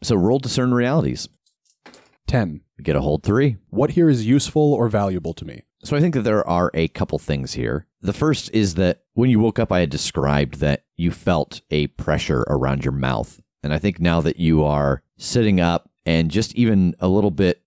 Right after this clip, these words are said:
Speaker 1: in the bottom of your vision, you see some kind of a clamp over your mouth. And as you bring your hands up, you can feel that it wraps around to the back and there is a lock at the back of it. You can tell that the door next to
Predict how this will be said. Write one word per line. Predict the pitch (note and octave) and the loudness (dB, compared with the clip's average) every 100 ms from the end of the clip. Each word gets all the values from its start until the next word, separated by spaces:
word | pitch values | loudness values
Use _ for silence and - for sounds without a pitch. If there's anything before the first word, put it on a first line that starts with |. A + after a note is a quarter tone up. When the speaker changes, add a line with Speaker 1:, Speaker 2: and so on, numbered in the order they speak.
| - | -2
Speaker 1:
in | F#2 | 0
the | E2 | 0
bottom | D#2+ E2+ F2+ | 0 0 2
of | E2+ | 2
your | D#2 C#2 | 0 -2
vision, | D2+ G#2+ F#2 E2 | 0 2 2 2
you | E2+ G2+ | 2 2
see | - G#2 G2+ F2 D2+ - _ | 0 2 2 4 0 -2 _
some | - A2+ G#2 | -4 -2 0
kind | G2 G2+ | 0 0
of | E2 | 0
a | |
clamp | - - E2 D#2+ D#2 - | -4 -4 0 0 0 0
over | F#2+ E2 | -2 0
your | D2+ C#2 | 0 0
mouth. | C2+ C2+ B1 - - - | -2 -2 -4 -8 -16 -2
And | E2+ | 0
as | E2 | 0
you | F#2+ | 0
bring | G2+ F#2+ | 2 4
your | E2 | 2
hands | - F#2 F#2 E2 D2+ - | 2 2 2 0 -4 -4
up, | F2 - | -4 -2
you | F#2+ E2 | -4 0
can | E2+ | -2
feel | - F#2 | 2 0
that | D#2 | 2
it | E2 - _ | -2 -4 _
wraps | D2+ E2 E2+ - | -2 -2 -2 0
around | D#2+ C2+ E2 E2 D#2 | 0 2 2 2 2
to | E2+ | -2
the | C2+ | -2
back | C#2+ C#2+ C#2+ | -4 -4 -2
and | C#2+ | -2
there | C#2 | -2
is | C#2+ | -2
a | C2 | -4
lock | A#1+ C2 C2+ - - - | -4 -4 -4 -8 -12 -10
at | - | -6
the | C#2+ | -4
back | - - | -4 -4
of | - | -6
it. | A#1 - _ - | -6 -8 _ -4
You | A#2 | 0
can | B2 | 2
tell | C3 C#3+ | 2 2
that | C3 E2+ | 0 -2
the | D#2+ G2 F2 | 0 2 2
door | F2 G2+ F#2+ E2+ D#2 - _ - | 2 2 2 4 2 0 _ -4
next | F2 F#2 F#2 - - | 0 0 -2 -6 -4
to | G2+ E2+ D#2 D#2 D2 | 2 4 4 2 -2